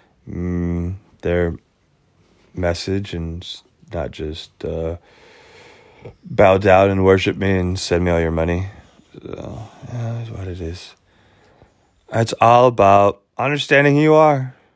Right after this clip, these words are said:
understanding what you want, and understanding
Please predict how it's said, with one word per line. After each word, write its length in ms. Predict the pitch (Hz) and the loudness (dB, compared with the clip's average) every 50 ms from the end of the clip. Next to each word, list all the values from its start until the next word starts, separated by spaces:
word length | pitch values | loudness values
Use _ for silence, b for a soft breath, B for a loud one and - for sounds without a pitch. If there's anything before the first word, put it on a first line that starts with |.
| b _ _ | b _ _
understanding 600 | - 113 131 139 131 - - 123 123 127 131 120 | -4 -2 -2 -2 -4 -4 -4 -2 0 0 2 2
what 300 | 117 117 113 - - - | 4 2 2 0 -4 -8
you 240 | 95 98 104 131 135 | -6 -4 -2 -2 -2
want, 680 | 120 104 98 95 101 123 139 - - - - - - - _ _ _ - | -2 0 0 2 2 0 0 -4 -8 -14 -18 -18 -18 -20 _ _ _ -8
and 260 | - 107 110 113 110 | -4 -2 0 -2 -2
understanding 1080 | - 110 131 151 165 170 165 - - 151 143 147 143 147 147 147 147 147 147 143 135 | -2 -4 -2 0 0 -2 -2 -4 -2 0 0 0 0 0 0 0 0 -2 -2 -4 -6